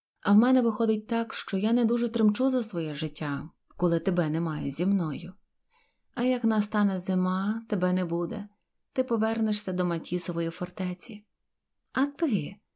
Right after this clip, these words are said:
запитала Роня. «Де ти будеш?» «Тут», відповів Бірк. «Звичайно, я міг би піти й попроситися назад,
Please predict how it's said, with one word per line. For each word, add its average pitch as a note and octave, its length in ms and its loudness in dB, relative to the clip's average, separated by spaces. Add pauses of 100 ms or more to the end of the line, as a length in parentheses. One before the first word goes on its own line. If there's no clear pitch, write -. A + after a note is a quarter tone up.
(260)
запитала D#3+ 600 -4
Роня. D#3+ 360 -6 (440)
«Де D#3 260 0 (120)
ти C#4 200 4
будеш?» - 640 -6 (520)
«Тут», B3+ 460 -2 (360)
відповів D#3+ 580 -2
Бірк. - 500 -8 (320)
«Звичайно, E3+ 640 0
я F3 160 2
міг G3+ 240 4
би F#3+ 120 0
піти G3 280 -2
й G3+ 60 -2
попроситися F3+ 720 -2
назад, F3 720 -2